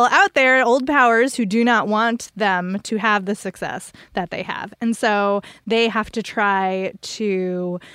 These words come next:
figure out what happens next for the empire, how to defeat their enemies. I'm, like, here for all of this. I just can't wait to read <laughs> more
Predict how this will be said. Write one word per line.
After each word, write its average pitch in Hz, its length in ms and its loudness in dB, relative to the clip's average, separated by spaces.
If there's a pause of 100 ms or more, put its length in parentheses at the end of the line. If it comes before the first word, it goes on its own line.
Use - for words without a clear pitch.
(160)
figure 359 220 2
out 311 180 6
what 254 160 4
happens 196 400 -4
next 339 280 0
for 320 140 -4
the 294 140 0
empire, 240 800 2
how 202 220 -2
to 190 120 -8
defeat 180 300 -12
their - 180 -14
enemies. 262 880 2 (300)
I'm, 220 260 0
like, 220 340 -2
here 269 520 0
for 214 320 -2
all 262 360 2
of 247 240 0
this. 254 460 0
I 208 180 0
just 226 360 -4
can't 240 360 0
wait 214 380 -4
to 202 160 -6
read 208 280 -6
<laughs> - 0 -
more 240 440 0